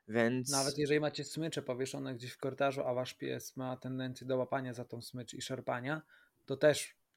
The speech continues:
Speaker 2: może być problemem i potencjalnym konfliktem,
Speaker 1: Dokładnie.
Speaker 2: nie?
Speaker 1: E, no i sprowadza się to ponownie do znajomości psiej komunikacji w kontekście jakichkolwiek rzeczy i tutaj również należy się w tym zakresie edukować. E,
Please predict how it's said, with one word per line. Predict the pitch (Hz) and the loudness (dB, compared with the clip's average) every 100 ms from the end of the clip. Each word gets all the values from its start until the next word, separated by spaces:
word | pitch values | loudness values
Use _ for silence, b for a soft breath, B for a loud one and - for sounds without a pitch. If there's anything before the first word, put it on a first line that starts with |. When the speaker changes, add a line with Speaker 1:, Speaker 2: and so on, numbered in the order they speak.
| - | -8
Speaker 2:
może | 127 131 123 | -4 -2 -2
być | 123 - | -6 -4
problemem | 127 123 123 120 120 123 | -2 -2 -2 -4 -6 -8
i | 123 120 | -8 -8
potencjalnym | 117 113 120 120 123 120 | -8 -8 -8 -6 -8 -8
konfliktem, | 120 120 - 107 - | -10 -12 -14 -16 -4
Speaker 1:
Dokładnie. | 123 123 117 110 104 | -2 2 2 2 -4
Speaker 2:
nie? | 135 B B B B B | -10 B B B B B
Speaker 1:
E, | - 123 123 | 0 6 6
no | 127 143 | 6 6
i | 147 151 147 | 6 6 6
sprowadza | 139 - 151 160 160 165 | 4 8 12 12 12 12
się | 165 | 4
to | - 147 147 147 143 - - | 8 12 12 12 10 6 4
ponownie | 143 147 139 139 120 | 10 12 12 8 4
do | 113 127 113 | 12 12 12
znajomości | 110 135 131 135 135 135 | 8 6 8 8 6 2
psiej | - 131 | 4 4
komunikacji | 131 131 123 123 120 - 120 | 6 4 4 10 10 10 4
w | |
kontekście | - 117 123 - - 117 117 113 | 0 2 0 4 10 12 12 12
jakichkolwiek | 110 117 131 131 120 123 | 10 6 2 6 8 8
rzeczy | 117 120 - 143 135 | 8 4 10 10 10
i | 113 | 8
tutaj | - 120 117 | 4 6 8
również | 113 120 113 110 - - - - - - - | 6 4 2 4 4 4 -2 -12 -18 -16 -8
należy | 107 123 120 117 | 6 10 12 10
się | 120 - | 6 2
w | - | 0
tym | - 117 | -2 2
zakresie | 120 120 120 113 | 4 4 4 4
edukować. | 110 120 123 113 139 151 - B B B B - | 2 4 6 12 12 12 8 B B B B 6
E, | 120 120 | 10 10